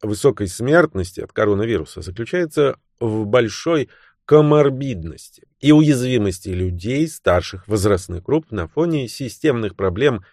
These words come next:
в геронтологии и гериатрии. Старение населения приведет к росту количества лиц с дефицитом самообслуживания. Система долговременного ухода нуждается в серьезном развитии и реформировании. Пока вместо того, чтобы заниматься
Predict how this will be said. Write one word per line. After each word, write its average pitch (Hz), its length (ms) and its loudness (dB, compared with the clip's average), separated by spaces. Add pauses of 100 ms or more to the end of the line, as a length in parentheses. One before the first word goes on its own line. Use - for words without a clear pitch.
(220)
в 101 160 -6
геронтологии 110 1120 2
и 104 320 -8
гериатрии. 104 720 2 (360)
Старение 170 460 4
населения 127 560 0
приведет 104 420 -6
к - 80 -10
росту 139 380 -2
количества 127 640 -4
лиц 135 480 -2
с 104 160 -2
дефицитом 123 800 -2
самообслуживания. 120 800 -2 (420)
Система 113 440 2
долговременного 113 720 2
ухода 117 340 -2
нуждается 113 500 0
в 95 60 -14
серьезном 117 480 -2
развитии 113 640 -4
и 120 160 -6
реформировании. 110 1000 0 (480)
Пока 85 260 -2
вместо 82 340 -6
того, 95 300 4
чтобы 85 300 -6
заниматься 101 600 0